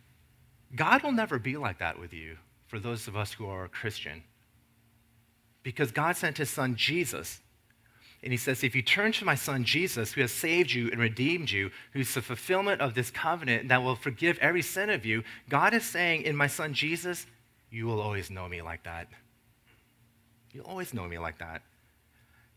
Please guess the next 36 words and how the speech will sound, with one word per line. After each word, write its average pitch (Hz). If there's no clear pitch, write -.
True 196
intimacy 143
is 117
not 143
instant, 117
but 127
it 127
comes 156
in 120
sustained 127
relationship. 107
You 110
want 127
to 160
know 147
God 123
not 135
just 131
informationally, 131
but 123
relationally, 139
because 127
informationally, 160
you 143
can 151
know 147
God 123
quickly. 76
There's 110
a, 101
a 110
book 127
I 147
could 131
give 180
you. 98